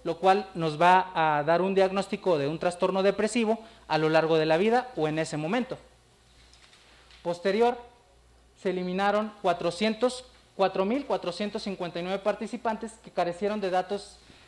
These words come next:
de biomarcadores del P C R o del estado tabáquico, quedando con una muestra de ochenta y cinco mil ochocientos noventa y cinco participantes. Respecto al grupo control, tenía que tener estos criterios de inclusión,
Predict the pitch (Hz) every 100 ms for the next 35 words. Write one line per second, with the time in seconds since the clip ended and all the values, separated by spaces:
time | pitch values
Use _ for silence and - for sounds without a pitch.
0 | - 170 175 170 170 165 165 185 196 156
1 | 151 180 175 196 202 190 214 - - -
2 | - - 190 226 202 165 180 165 170 190
3 | 254 254 180 160 - - _ - 175 196
4 | 196 190 196 196 196 196 214 202 175 156
5 | - - 165 - 170 160 156 180 170 165
6 | 196 254 214 165 190 180 185 180 170 165
7 | 165 165 226 208 196 160 - 143 147 135
8 | - - - - _ _ _ _ _ _
9 | _ _ _ _ _ _ _ _ _ _
10 | - _ _ _ _ _ - _ - -
11 | - - _ 170 180 202 202 202 196 220
12 | 254 226 185 202 208 - 185 196 202 208
13 | 208 202 196 196 196 190 165 185 175 175
14 | 175 185 180 233